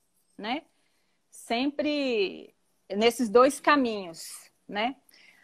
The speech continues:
Agora, é, eu tô, eu tô com a sensação de que, a partir do, do, do envolvimento que eu tô com o clássico,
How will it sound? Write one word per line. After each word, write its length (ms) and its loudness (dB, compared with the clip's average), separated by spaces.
Agora, 800 4
é, 760 -2
eu 140 0
tô, 220 2
eu 100 0
tô 140 0
com 120 -2
a 80 4
sensação 880 -2
de 160 -6
que, 960 -4
a 100 8
partir 500 2
do, 240 0
do, 240 -6
do 80 8
envolvimento 840 4
que 120 0
eu 60 2
tô 260 4
com 180 -4
o 60 -12
clássico, 760 -2